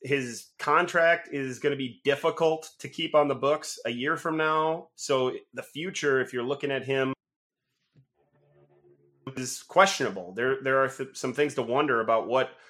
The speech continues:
what, what that second round pick brings if you go get him in, in the trade market right now. If, if you're, if you're putting Jones in your lineup though right now, you're expecting R B two type production, and to try to get that with, with maybe a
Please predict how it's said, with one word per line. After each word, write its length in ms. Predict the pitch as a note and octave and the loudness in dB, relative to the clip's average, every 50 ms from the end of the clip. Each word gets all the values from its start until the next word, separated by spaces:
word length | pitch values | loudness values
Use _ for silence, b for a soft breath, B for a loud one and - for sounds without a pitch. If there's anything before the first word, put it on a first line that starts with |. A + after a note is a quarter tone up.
| b b b b b _ | b b b b b _
what, 400 | - G#2+ G#2+ B2 D3 D3+ - - B2+ B2 A2+ G2+ _ _ - G2 F#2+ | -16 -6 -2 0 0 0 -2 -6 -18 -20 -20 -20 _ _ -20 -10 -4
what 160 | C3+ C#3+ C3+ | -2 0 2
that 160 | D3+ C3+ - | 2 2 2
second 260 | - E3 D#3+ - D#3+ C3+ | 2 2 2 4 4 4
round 240 | C#3 C3+ C3 B2+ | 4 4 2 2
pick 220 | - D3+ C#3+ - - | 2 2 2 2 0
brings 380 | A2+ A#2 C#3+ D#3 C#3 A#2+ G#2+ | 0 2 2 4 2 2 -2
if 120 | A2+ - B2 | -6 -6 -6
you 80 | B2+ | -4
go 140 | A2+ B2+ A#2+ | -2 -2 -4
get 240 | A#2 - A2+ B2+ C3+ | -4 -2 -2 0 2
him 280 | C#3+ C3+ C3 B2+ B2+ - _ | 2 2 0 -2 -6 -6 _
in, 140 | C3 B2+ B2 - - C3 - - | -6 -4 -4 -6 -8 -10 -8 -6
in 120 | C3+ B2+ B2 | -4 -4 -4
the 80 | A#2 | -4
trade 340 | - - - A#2+ C#3 D3+ C#3 | -4 -2 0 0 0 0 0
market 400 | A2+ F#2+ F#2 F#2+ - G2 - - | -2 -4 -6 -6 -8 -10 -10 -6
right 240 | A2 A2 G2 E2+ - | -6 -4 -4 -4 -6
now. 280 | A#2 A#2 G#2 G2+ G2 | -6 -6 -6 -6 -6
If, 160 | G2+ - - - | -8 -10 -12 -12
if 180 | - C#3+ C3+ - | -10 -10 -6 -2
you're, 340 | G3 A3+ A#3+ B3 A#3 A3 b b b b b b | 2 2 2 2 2 -2 b b b b b b
if 100 | - - | -6 -2
you're 120 | F#3 A3+ - | 0 0 2
putting 220 | D4 D4 G#3+ D#3+ | 0 0 0 0
Jones 360 | C3 B2+ D3+ F3+ G#3 G3 C#3+ | 2 4 4 6 4 4 4
in 100 | D3 D3 | 2 4
your 160 | C#3+ C3+ B2+ A2+ | 4 4 2 2
lineup 440 | A2+ A2+ B2+ D3+ E3 D3+ - - | 2 2 2 2 2 2 0 0
though 180 | - A2 G#2 G2+ | -2 -2 -2 0
right 240 | G2+ G#2 G2+ G2 - | 0 -2 -2 -2 -4
now, 240 | A2 A2 A2 A2 G#2+ | -4 -4 -2 -2 -4
you're 320 | G#2+ A2 D#3 G#3 B3 D4 | -4 -2 -2 0 0 0
expecting 560 | D4+ - - - F3+ G3+ A3 - G#3 F3 D3 | -2 -4 2 6 6 6 6 6 4 4 6
R 160 | D3 D#3+ E3 | 6 6 6
B 140 | D#3 D3 C#3 | 4 0 -2
two 240 | C#3 - F#3+ F#3+ E3 | -4 -2 -2 -2 -2
type 300 | - - D3+ D3 D3 - | 2 4 4 4 4 2
production, 720 | - B2+ A#2+ C3+ F3 E3+ - - - G2+ G2 G2 F#2+ F#2+ _ _ _ _ _ _ _ _ | -2 0 2 4 2 2 0 -4 -6 -6 -6 -6 -10 -14 _ _ _ _ _ _ _ _
and 120 | C#3+ C#3 | -4 -2
to 100 | C#3+ D3 | -2 -2
try 240 | C#3 - D3+ D#3+ F#3+ | -2 2 2 4 4
to 80 | G#3+ G3 | 4 2
get 300 | C#3 D#3 F#3 F#3+ - - | 2 2 0 0 2 4
that 380 | F#3+ F#3+ F#3+ G3 G3 F#3 - D3+ | 6 8 8 8 6 6 4 0
with, 160 | E3 F3 - | -4 -2 0
with 200 | E3 D#3+ D#3+ D#3 | -2 -2 0 2
maybe 300 | D#3 F3+ G3+ G#3 G3+ F3 | 2 2 4 4 4 6
a 180 | D#3 C#3+ C#3 | 6 6 6